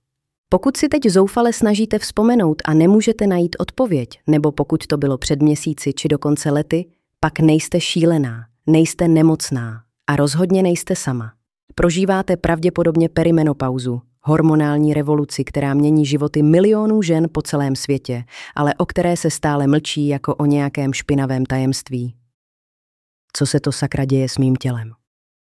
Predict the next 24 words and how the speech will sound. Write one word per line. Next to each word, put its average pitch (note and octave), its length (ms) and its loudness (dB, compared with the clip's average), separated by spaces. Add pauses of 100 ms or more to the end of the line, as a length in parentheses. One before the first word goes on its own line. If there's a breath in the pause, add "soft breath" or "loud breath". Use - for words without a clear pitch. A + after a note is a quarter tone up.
(1160)
Představte - 580 -2
si, D3 220 -2
že D3 120 0
váš C#3 320 -4
organismus E3 760 0
je D3+ 120 2
jako D3+ 260 -2
dokonale F#3 520 0
naladěný D#3 580 0
orchestr. C3 600 -6 (560)
Roky D#3 260 0
hrál D#3 400 -2
krásné C#3+ 500 -2
symfonie, C3+ 680 -4 (200)
vaše C#3 240 -2
menstruace D3 680 -2
přicházely C#3 600 -4
pravidelně, F3 800 0 (280)
nálada E3+ 480 0
byla D#3 260 0
víceméně D#3+ 600 0
stabilní, C3+ 640 -2 (240)
spánek F#3 500 -4
funkční, C#3 640 -2